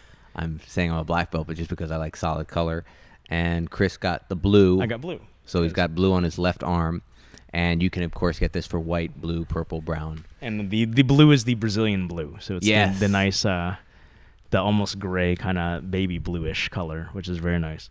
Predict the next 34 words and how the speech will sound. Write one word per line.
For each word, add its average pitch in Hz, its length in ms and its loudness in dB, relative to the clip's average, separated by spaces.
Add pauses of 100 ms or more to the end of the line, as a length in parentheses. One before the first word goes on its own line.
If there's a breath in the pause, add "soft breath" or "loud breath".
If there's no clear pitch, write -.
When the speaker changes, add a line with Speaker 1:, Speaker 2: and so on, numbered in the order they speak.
(560 soft breath)
Speaker 2:
So 80 380 -2 (560)
Speaker 1:
So, 143 60 8
yeah, 139 220 10
all 151 220 10
in 147 60 8
all, 127 460 8
we 110 160 8
were, 104 280 8
uh, 90 220 4
pretty 113 280 0
damn 107 120 4
satisfied 92 480 0
with 87 120 -4
these, 85 300 -4
uh, 85 220 0
with 87 120 -10
these 85 140 2
Speaker 2:
Yeah. 82 80 0
Speaker 1:
rash 87 200 2
guards. 87 360 0 (220 soft breath)
Speaker 2:
And 131 100 2
the 120 60 6
sleeves, 156 480 4 (100)
even 139 400 -2 (200)
for 120 320 -2
a, 92 460 2 (840)
in 135 100 2
my 123 100 8
experience 104 360 2
too, 107 120 2
just 95 260 2
with 98 180 0
extra 92 300 -6
large. 82 380 -4